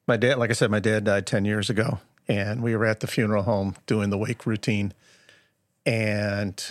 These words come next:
you know, I'm upstairs greeting all the guests and all the people walking by, accepting all of their wonderful words.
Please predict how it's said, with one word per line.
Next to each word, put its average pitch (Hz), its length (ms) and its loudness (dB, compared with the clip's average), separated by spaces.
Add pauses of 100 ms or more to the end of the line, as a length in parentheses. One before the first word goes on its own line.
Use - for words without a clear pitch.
(260)
you 185 100 -2
know, 101 100 0
I'm 117 160 2
upstairs 117 640 0
greeting 113 380 0
all 107 160 2
the 104 80 2
guests - 580 0
and 113 100 0
all 104 120 0
the 98 60 -2
people 113 260 -4
walking 107 360 2
by, 104 460 2 (180)
accepting 113 640 -2
all 104 180 0
of 101 100 -2
their 104 180 -2
wonderful 107 400 -2
words. 107 440 -4